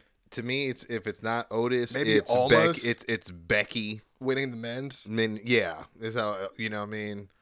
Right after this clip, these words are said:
Speaker 1: Uh, I'm
Speaker 2: Versus,
Speaker 1: try-, I'm trying to,
Speaker 2: versus Drew.
Speaker 1: I, I'm just, like, really trying to think of, like, far-fetched,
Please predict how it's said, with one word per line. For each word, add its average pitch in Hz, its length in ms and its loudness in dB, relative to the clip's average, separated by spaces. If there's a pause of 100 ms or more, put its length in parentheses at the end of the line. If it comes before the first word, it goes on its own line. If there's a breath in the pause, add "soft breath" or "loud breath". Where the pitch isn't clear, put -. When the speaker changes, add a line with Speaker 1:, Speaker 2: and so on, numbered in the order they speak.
(440)
Speaker 1:
Uh, 90 560 -2
I'm - 960 -20
Speaker 2:
Versus, 135 240 6
Speaker 1:
try-, 127 80 2
I'm 139 60 2
trying 147 280 4
to, - 60 -6
Speaker 2:
versus 110 380 -4
Drew. 120 400 0
Speaker 1:
I, 156 100 2
I'm 160 100 0
just, 165 200 0
like, 143 120 -4
really 143 280 -2
trying 139 320 -4
to 117 60 -8
think 123 260 -8
of, 113 100 -4
like, 104 200 -6
far-fetched, 107 880 -4